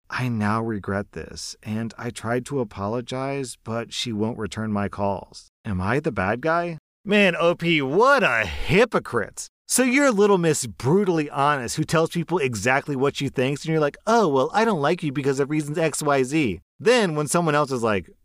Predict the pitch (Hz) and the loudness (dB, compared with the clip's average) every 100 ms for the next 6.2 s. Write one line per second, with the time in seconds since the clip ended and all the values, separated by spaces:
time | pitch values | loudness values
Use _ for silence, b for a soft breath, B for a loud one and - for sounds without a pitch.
0 | _ 107 110 95 92 104 113 95 98 95 | _ -6 -4 -2 -2 2 2 0 0 -2
1 | - 107 110 127 110 117 107 110 120 117 | -6 -2 -2 0 -2 -2 0 -2 -4 -6
2 | 107 131 120 151 B 269 B 339 349 508 | -2 0 -2 -4 B -8 B 4 6 6
3 | 466 330 453 494 330 381 359 302 - 320 | 4 4 4 4 2 0 0 0 2 2
4 | 294 311 339 453 330 294 339 - 494 285 | 4 2 2 -2 2 2 2 2 2 4
5 | 262 415 254 254 302 302 269 269 392 440 | 2 2 2 2 0 -2 2 4 4 4
6 | 233 220 | 2 0